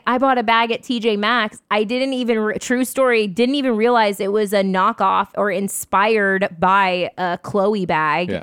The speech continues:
Speaker 1: Th-, I had no freaking idea. And I wore it out and somebody was just like, "Oh my gosh, is that a Chloe bag?" And I, and I know fashion, but I just didn't know this particular style. And I go, "Oh no, I bought it at T J Maxx." And they're like, "Oh, so it's a knockoff?" I'm like,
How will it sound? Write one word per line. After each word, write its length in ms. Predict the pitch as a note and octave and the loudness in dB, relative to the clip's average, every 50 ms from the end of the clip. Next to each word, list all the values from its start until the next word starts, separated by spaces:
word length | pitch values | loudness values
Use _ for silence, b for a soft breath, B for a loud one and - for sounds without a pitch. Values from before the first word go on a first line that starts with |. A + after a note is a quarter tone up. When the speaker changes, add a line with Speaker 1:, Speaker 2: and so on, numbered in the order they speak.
| - - | -8 -10
Speaker 1:
Th-, 200 | - - D#3+ - - | -8 -6 -6 -4 -2
I 60 | G3 A3 | 0 2
had 140 | A3+ A#3 | 2 2
no 260 | G#3+ A3+ A#3+ A#3+ B3 A#3+ | 0 0 0 0 -2 -2
freaking 360 | - - A#3+ A#3 - A#3+ A3+ | -4 -4 -6 -4 -2 -2 -2
idea. 500 | A3 G#3+ G3+ F#3+ A#3 A#3+ A3 F3+ C#3 A#2+ - B B B A#3 B | -2 -2 -2 -2 -2 0 0 0 0 -2 -4 B B B -10 B
And 120 | - A3 | -2 0
I 80 | A3+ A3+ | 2 2
wore 220 | A3 A3 A#3+ A#3 A#3 | 2 2 2 2 2
it 60 | A3 | 2
out 180 | A3+ A#3 A3+ | 2 0 0
and 140 | G#3+ G#3 G3+ | 0 -4 -6
somebody 240 | - A3 G#3+ G#3+ G#3+ | -6 -6 -4 -4 -4
was 100 | G#3 G3 | -6 -8
just 140 | - - - | -8 -6 -6
like, 140 | A3+ - - - | -6 -6 -2 2
"Oh 200 | - A#3 A3 G#3 | 4 4 4 4
my 200 | G3+ G#3 G#3 G3+ | 4 2 2 2
gosh, 400 | F3 G3+ F#3+ F3+ - G3 - - | 2 2 0 0 -2 -4 -6 -6
is 100 | A3 F3 | -8 -6
that 140 | F#3+ G3 F#3 | -4 -4 -4
a 40 | F#3 | -4
Chloe 360 | - - G3 F3+ F3 F#3+ F#3+ | -4 -2 -2 0 0 0 0
bag?" 320 | F#3+ F#3+ F#3+ F#3+ F#3+ G3 | 0 0 0 0 -2 -2
And 100 | F#3+ F3+ | -4 -6
I, 240 | F3+ F3+ F3+ F3+ E3+ - B B B B B B - | -6 -4 -4 -4 -6 -8 B B B B B B -4
and 140 | - B3+ C4+ | -2 0 0
I 140 | C#4 D4 D4 | 0 -2 -2
know 420 | C4 A#3+ A3 A#3+ C#4+ D#4+ C#4 A#3 | -2 -2 0 0 2 2 0 0
fashion, 720 | - - A3 G#3+ C4 D4+ - - G#3+ F#3 F3 F3+ F3+ G#3+ G#3+ _ | 0 0 0 2 2 0 0 0 0 0 0 0 -2 -4 -4 _
but 100 | - A3 A3 | -2 0 0
I 120 | A3 A3 | 0 -2
just 160 | G3+ G3+ G3+ F#3 | -4 -6 -6 -2
didn't 220 | A3+ A3+ G#3+ D#3 | -2 -2 -2 0
know 180 | F#3+ G3+ G#3+ G#3 | 0 2 2 2
this 160 | G3 G3+ - | 0 -2 -6
particular 540 | - G#3+ F#3+ - G#3 F#3 - G3 F#3+ F3 E3+ | -6 -10 -6 -6 -6 -4 -4 -2 -2 -2 -4
style. 500 | - - - E3+ D#3 D#3 E3 F#3+ A3 A3 | -4 -4 -4 -2 -2 0 0 0 0 0
And 140 | G3 F3 | -2 -2
I 80 | F3 E3+ | -4 -4
go, 400 | E3+ F3 E3+ E3 D#3 D3 - - - - | -2 -2 -2 -2 -2 -4 -6 -10 -12 -10
"Oh 260 | - F#3 F#3+ F3+ E3+ | -6 -4 -2 -2 -4
no, 240 | E3 E3 F#3 G#3 G3+ | -4 -2 -2 0 0
I 120 | F3 F3 | 0 0
bought 180 | E3 F#3 F3 F3 | 0 0 -2 -2
it 80 | F3 E3 | -2 -4
at 100 | E3+ E3+ | -4 -6
T 120 | - F#3+ | -6 -8
J 160 | F3 F#3 F3 | -6 -6 -4
Maxx." 240 | E3+ F3 E3+ F3 - | -2 -2 -2 -4 -6
And 80 | - F3+ | -6 -4
they're 60 | F3+ | -4
like, 140 | F3+ F3+ - - | -4 -2 0 2
"Oh, 120 | G#3+ G3+ | 2 2
so 120 | F#3 - F#3+ | 2 0 -4
it's 140 | F3+ - | -4 -4
a 40 | F#3 | -4
knockoff?" 520 | F#3+ F#3+ E3+ C#3+ D3 E3+ - G3 G3 G3 - | -2 -2 -2 -2 -2 -2 0 -2 -2 -2 -2
I'm 140 | - F#3+ F#3+ | -4 -4 -2
like, 240 | F#3+ F#3+ F3+ - | -2 -2 -4 -6